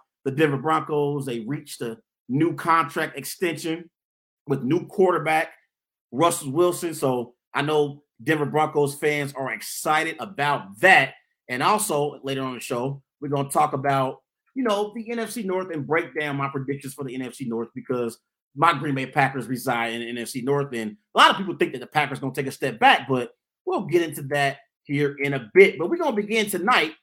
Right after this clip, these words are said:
in the N B A as the Cleveland Clav-, Cavaliers, they traded for Donovan Mitchell.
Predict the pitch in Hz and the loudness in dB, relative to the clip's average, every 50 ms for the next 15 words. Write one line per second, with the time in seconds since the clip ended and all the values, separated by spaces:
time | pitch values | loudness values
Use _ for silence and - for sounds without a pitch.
0 | _ _ _ _ _ _ _ _ _ _ - 247 302 320 339 349 349 349 349 339 | _ _ _ _ _ _ _ _ _ _ -4 -4 -2 -2 -2 0 0 0 0 -2
1 | 339 311 - - _ _ _ - 202 208 208 220 233 226 220 247 226 208 170 151 | -4 -8 -10 -12 _ _ _ 0 0 2 4 4 2 2 2 0 2 2 2 2
2 | 139 135 156 196 - _ _ _ _ _ _ _ - 151 160 165 165 160 160 160 | 2 0 -2 -4 -8 _ _ _ _ _ _ _ -6 -2 0 2 2 2 2 2
3 | 156 156 151 143 143 - - - _ _ _ _ _ _ _ - 131 135 175 180 | 2 0 -2 -4 -6 -10 -14 -18 _ _ _ _ _ _ _ -8 0 4 6 6
4 | 175 170 170 170 170 - - - - - 359 403 403 427 320 269 - - 254 233 | 6 6 4 2 -2 -8 -16 -12 -4 2 6 8 8 8 6 2 -2 0 2 2
5 | 226 214 - - 214 220 214 202 196 190 170 147 135 120 120 113 113 151 160 165 | 2 0 0 0 2 2 2 2 2 2 2 2 2 0 0 -2 -4 -4 -2 -2
6 | 156 151 147 - _ _ _ _ _ _ _ _ - - - - 208 233 240 226 | -4 -6 -8 -12 _ _ _ _ _ _ _ _ -14 -8 0 2 4 6 6 6
7 | 202 170 151 147 143 - - _ _ _ _ - - 180 180 180 180 175 170 170 | 6 4 2 0 -4 -6 -12 _ _ _ _ -6 0 4 6 6 6 6 6 6
8 | 170 165 160 165 180 180 185 180 185 185 175 175 180 202 202 - - - 143 127 | 4 4 4 2 2 2 0 0 -2 -4 -4 -2 0 2 2 2 0 -2 -4 -2
9 | 120 131 143 - | -2 -2 -6 -8